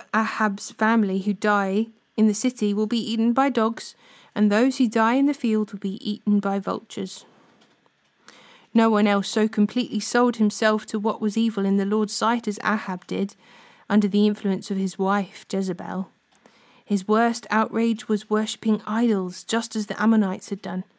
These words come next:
Amorites had done, the people whom the Lord had driven out from the land ahead of the Israelites. But when Ahab heard this message,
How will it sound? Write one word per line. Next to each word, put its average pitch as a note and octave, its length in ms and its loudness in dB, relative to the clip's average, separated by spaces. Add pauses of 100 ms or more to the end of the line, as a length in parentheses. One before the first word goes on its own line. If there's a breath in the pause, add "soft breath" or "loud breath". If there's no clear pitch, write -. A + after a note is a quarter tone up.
(120 soft breath)
Amorites A3 480 2
had G3+ 120 -4
done, F#3+ 220 -6 (680 soft breath)
the G3+ 80 -2
people G#3+ 360 0
whom G#3 240 2
the G3 100 2
Lord G#3 240 2
had G3+ 120 -4
driven A3 280 2
out A3+ 220 0
from G#3 140 2
the G3+ 60 0
land G#3+ 280 0
ahead A3 240 -4
of G#3+ 100 -6
the G#3+ 160 0
Israelites. G#3 640 -8 (840 soft breath)
But A#3 100 -2
when C4 300 2
Ahab C4+ 440 0
heard C4 280 0
this B3 180 0
message, G3 520 -2